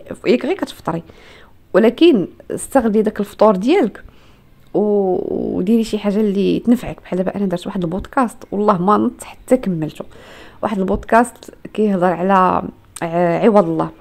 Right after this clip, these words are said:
عوض الله جميل بزاف. "من ترك شيئا لله عوضه الله خيرا منه". واحد القصه تصنت ليها، ما قد-، ساليت الفطور وعرفتي س-، شبعت الحمد لله، وما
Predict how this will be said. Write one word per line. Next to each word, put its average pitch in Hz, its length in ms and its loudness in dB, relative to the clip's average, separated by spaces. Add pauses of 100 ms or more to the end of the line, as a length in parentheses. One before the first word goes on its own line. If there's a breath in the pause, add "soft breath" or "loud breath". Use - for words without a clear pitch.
عوض 180 280 0
الله 190 220 -2
جميل 170 800 -2
بزاف. - 440 -12 (440 loud breath)
"من 185 160 -2
ترك 180 300 -6
شيئا 185 360 -6
لله 175 440 -4 (140)
عوضه 175 380 -6
الله 170 240 -6
خيرا 160 320 -8
منه". 151 300 -10 (480 loud breath)
واحد 202 220 -4
القصه 208 400 -6 (100)
تصنت 208 540 -4
ليها، 226 360 0 (720 soft breath)
ما 180 260 -4
قد-، 208 340 -4
ساليت 330 420 6
الفطور 262 580 4
وعرفتي 208 360 2
س-، - 200 -10
شبعت - 360 2
الحمد 226 320 4
لله، 214 440 2 (340 loud breath)
وما 214 800 4